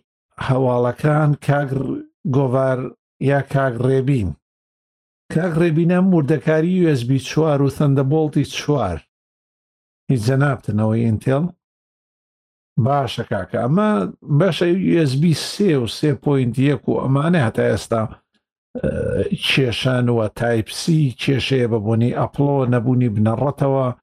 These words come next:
هەموو ئەمانە. ئێستا اینجا نۆرەی چوارە. ئەپڵ لە زۆریانە Thunderbolt-ی لە هەمویان،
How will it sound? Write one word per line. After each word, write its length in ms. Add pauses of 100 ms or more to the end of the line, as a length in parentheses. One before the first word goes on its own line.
(380)
هەموو 300
ئەمانە. 520
ئێستا 280
اینجا 280
نۆرەی 400
چوارە. 380 (680)
ئەپڵ 300
لە 120
زۆریانە 580
Thunderbolt-ی 680
لە 120
هەمویان، 520